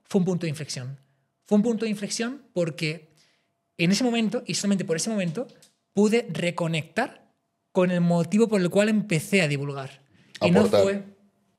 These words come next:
Speaker 1: no fue por facturar, no fue por hacer empresa, no fue por nada más, sino porque había un chaval que tenía diecinueve, veinte años que sentía que tenía algo muy bueno que aportar y que había gente que estaba dispuesta a escuchar. Y en ese momento fue cuando dije,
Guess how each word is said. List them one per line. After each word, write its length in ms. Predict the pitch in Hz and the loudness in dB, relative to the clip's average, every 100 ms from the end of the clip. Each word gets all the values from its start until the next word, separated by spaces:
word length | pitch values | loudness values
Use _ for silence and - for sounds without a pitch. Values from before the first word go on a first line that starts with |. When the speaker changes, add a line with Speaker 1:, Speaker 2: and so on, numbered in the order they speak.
| _ - | _ -6
Speaker 1:
no 140 | 170 170 | -4 -2
fue 140 | 175 | -2
por 100 | 160 | -2
facturar, 500 | - 160 165 147 143 | -4 -6 -2 -2 -2
no 120 | 151 | -4
fue 180 | 147 156 | -4 -6
por 120 | 160 | -4
hacer 180 | 151 156 | -4 -4
empresa, 380 | 151 143 147 165 | -6 -4 -4 -4
no 80 | 165 | -6
fue 120 | 185 | -6
por 140 | 170 | -4
nada 160 | 180 202 | -2 0
más, 120 | 233 | 0
sino 140 | 202 | 0
porque 300 | 175 160 156 151 - - | -2 -2 -2 -4 -20 -8
había 200 | 160 214 | -2 0
un 60 | 240 | 0
chaval 280 | 226 247 254 | -2 -4 -4
que 120 | 170 | -6
tenía 260 | 175 202 | -2 0
diecinueve, 340 | 156 - 180 208 | -2 -4 -2 -2
veinte 220 | 208 196 | -2 -2
años 320 | 226 202 240 - - _ | -2 -4 -8 -16 -20 _
que 100 | 190 | -2
sentía 560 | 175 165 160 233 165 - | -2 -2 -2 0 0 0
que 120 | 170 | -4
tenía 180 | 160 208 | -2 -2
algo 140 | 220 | 2
muy 180 | 208 226 | 2 2
bueno 220 | 214 220 | 2 -2
que 80 | 202 | -2
aportar 460 | 190 165 208 202 - - - | -2 -2 -2 -4 -6 -20 -10
y 80 | 185 | -4
que 80 | 175 | 0
había 120 | 180 | 2
gente 180 | 214 208 | 2 0
que 60 | 170 | 0
estaba 180 | 190 | -2
dispuesta 340 | 165 147 165 165 | -4 -4 -6 -6
a 20 | |
escuchar. 420 | - 151 143 - _ _ _ _ | -8 -6 -6 -8 _ _ _ _
Y 220 | 202 190 202 | 0 0 2
en 180 | 185 190 | 2 2
ese 160 | 240 | 2
momento 440 | 254 214 214 247 330 - _ | 0 0 0 -2 -8 -16 _
fue 140 | 196 | 0
cuando 200 | 180 170 | 0 0
dije, 420 | 156 139 139 143 | 0 -4 -10 -14